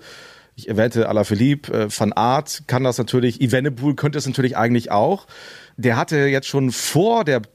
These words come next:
Tre-, Streckenpräsentation der Tour gesagt, er weiß schon, welche der beiden großen Rundfahrten er fahren wird, also Giro oder Tour, wird es aber erst im Januar verraten.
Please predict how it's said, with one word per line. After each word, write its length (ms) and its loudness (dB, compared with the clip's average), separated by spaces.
Tre-, 240 -2
Streckenpräsentation 800 -2
der 100 0
Tour 180 0
gesagt, 320 2
er 140 2
weiß 220 2
schon, 220 0
welche 240 0
der 120 2
beiden 260 0
großen 280 0
Rundfahrten 400 0
er 80 -2
fahren 280 0
wird, 120 -2
also 160 0
Giro 400 0
oder 240 4
Tour, 260 0
wird 100 -2
es 80 -4
aber 140 2
erst 140 -4
im 80 4
Januar 340 4
verraten. 640 0